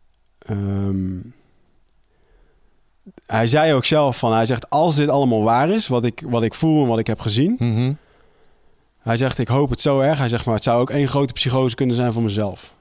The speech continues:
Speaker 2: Ja, dat is echt
Speaker 1: En
Speaker 2: raar,
Speaker 1: dat,
Speaker 2: jongen.
Speaker 1: en
Speaker 2: Als
Speaker 1: dat
Speaker 2: je dat over
Speaker 1: ja.
Speaker 2: jezelf kan zeggen, ja,
Speaker 1: Ja, dat
Speaker 2: man.
Speaker 1: is heel bijzonder. Hij was zesentwintig en ik vond hem heel erg, eh,
Speaker 2: Hmm.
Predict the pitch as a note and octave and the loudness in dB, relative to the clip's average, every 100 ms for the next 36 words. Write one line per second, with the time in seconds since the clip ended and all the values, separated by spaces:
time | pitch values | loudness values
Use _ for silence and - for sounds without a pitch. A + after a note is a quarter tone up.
0 | _ F2 F#2 G2 - - - G2+ C#3 F#3 | _ -6 -4 -4 -6 -8 -10 -6 -2 0
1 | F#3+ - C#3 E3 B2 C3+ D#3 - B2 C#3 | 0 -2 0 2 2 0 0 -2 0 2
2 | B2 B2 A2+ F#2+ C3+ - F2+ G2+ A2 F#2+ | 2 2 -2 -2 -4 -4 0 2 2 2
3 | - C#3+ E3+ C#3+ D3+ C#3 G#2+ C3 - F3 | 0 0 2 2 2 2 2 2 2 0
4 | C#3+ B2+ D#3 A#2+ A2 G#2+ C#3 B2 A#2 C3+ | 0 0 0 2 -2 -2 0 2 2 2
5 | B2+ A2 F2+ A2+ G#2+ G#2 G2+ D#3 A#2 | 2 0 -2 -2 0 0 0 -2 -4